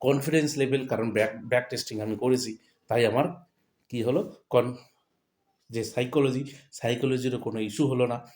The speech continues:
আমি যে জায়গার মতো আসলাম সেটাই। তো প্রত্যেকটা পার্ট কিন্তু আমাদের গুরুত্বপূর্ণ, এর জন্য একটা পার্ট ছেড়ে আরেকটা পার্টে যাব সেরকম কিন্তু নয়।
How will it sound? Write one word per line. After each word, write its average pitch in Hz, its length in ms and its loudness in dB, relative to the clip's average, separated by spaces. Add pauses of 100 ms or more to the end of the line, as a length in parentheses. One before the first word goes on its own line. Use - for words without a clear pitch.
(160)
আমি 113 200 -2
যে 117 120 -2
জায়গার 117 260 0
মতো 110 240 -2
আসলাম 107 380 -2
সেটাই। 101 360 -6 (100)
তো 139 60 -8
প্রত্যেকটা 190 640 -2
পার্ট 143 300 -2 (100)
কিন্তু 160 400 -4 (300)
আমাদের 127 320 2
গুরুত্বপূর্ণ, 101 560 -4
এর 104 140 -2
জন্য 131 180 0
একটা 127 240 0
পার্ট 131 220 0
ছেড়ে 120 180 0
আরেকটা 117 260 0
পার্টে 123 240 0
যাব 110 320 0 (300)
সেরকম 117 460 -2
কিন্তু 107 200 -4
নয়। 104 200 -4